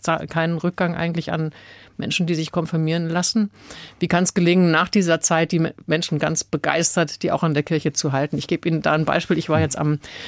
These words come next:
Sonntag bei einer Ausstellungseröffnung von einer, von der evangelisch reformierten Gemeinde in Frankfurt. Da haben die Konfirmandinnen in ihrem Konfirmandenkurs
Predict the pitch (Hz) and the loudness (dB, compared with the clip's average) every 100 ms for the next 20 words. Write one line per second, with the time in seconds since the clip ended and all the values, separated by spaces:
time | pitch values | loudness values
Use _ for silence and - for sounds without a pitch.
0 | - - 139 180 190 175 170 - 160 165 | -14 -2 2 2 2 2 0 2 2 2
1 | 135 190 - 160 160 156 - 156 - 180 | 2 2 2 2 4 2 0 0 2 2
2 | 170 - 151 - 151 151 151 147 - 156 | 2 0 -4 0 0 2 2 0 -2 0
3 | 160 160 160 170 175 180 175 170 185 175 | 2 2 2 2 2 2 4 4 4 2
4 | 151 147 185 160 147 - - 180 - 214 | 4 4 4 2 0 -2 -4 -4 -2 -6
5 | - 160 170 165 160 - 170 - 151 151 | -2 -2 0 0 0 0 0 0 0 4
6 | 190 196 185 160 165 160 165 170 165 147 | 4 6 4 4 2 2 2 0 0 2
7 | 170 180 170 - 175 | 2 0 0 0 -2